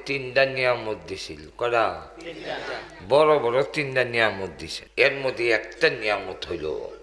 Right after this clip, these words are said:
আগুনের মতো লাল চকচকে বেড়া। কারো যদি চেহারা সুন্দর হয়, চামড়ার কালার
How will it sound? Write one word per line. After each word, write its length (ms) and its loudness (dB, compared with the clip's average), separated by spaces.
আগুনের 680 4
মতো 420 2
লাল 960 6
চকচকে 540 2
বেড়া। 420 4
কারো 360 6
যদি 320 4
চেহারা 540 4
সুন্দর 500 4
হয়, 440 4
চামড়ার 480 2
কালার 420 4